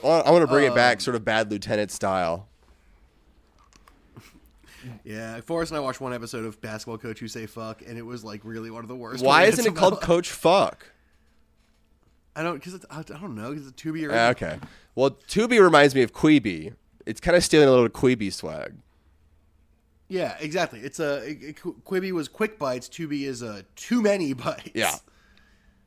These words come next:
Speaker 2: Uh, 'cause everything on
Speaker 1: Is
Speaker 2: it
Speaker 1: that
Speaker 2: is
Speaker 1: what a,
Speaker 2: too
Speaker 1: is,
Speaker 2: much.
Speaker 1: is that actually
Speaker 2: But,
Speaker 1: what the title
Speaker 2: um,
Speaker 1: is supposed to re-, represent?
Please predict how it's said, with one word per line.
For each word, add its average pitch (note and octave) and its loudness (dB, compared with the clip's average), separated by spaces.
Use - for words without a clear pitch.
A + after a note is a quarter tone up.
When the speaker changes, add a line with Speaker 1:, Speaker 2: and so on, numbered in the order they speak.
Speaker 2:
Uh, C3 -10
'cause C3+ -8
everything D#3 -4
on D3+ -4
Speaker 1:
Is D3 2
Speaker 2:
it - -6
Speaker 1:
that D#3+ 4
Speaker 2:
is D3 0
Speaker 1:
what G3+ 2
a, A#3+ 8
Speaker 2:
too G#3+ 6
Speaker 1:
is, G#3+ -2
Speaker 2:
much. A#3 0
Speaker 1:
is B2+ 0
that E3 6
actually E3+ 4
Speaker 2:
But, - 4
Speaker 1:
what - 0
the - 2
title A#2 2
Speaker 2:
um, A#2+ 0
Speaker 1:
is B2+ -8
supposed - -6
to G#2+ -8
re-, F#2+ -6
represent? G2+ -6